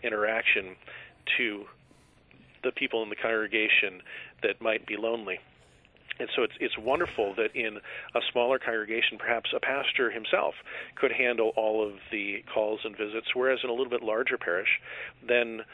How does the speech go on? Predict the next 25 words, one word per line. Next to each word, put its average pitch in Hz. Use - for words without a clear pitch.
hopefully, 104
uh, 101
a, 101
a 113
congregation 110
has 107
developed, 110
um, 92
care 123
systems 92
where, 107
uh, 98
the -
pastor 117
is 104
then 110
supported 113
by 98
a 110
board 117
of 101
elders 98
or 101
a, 98
a 98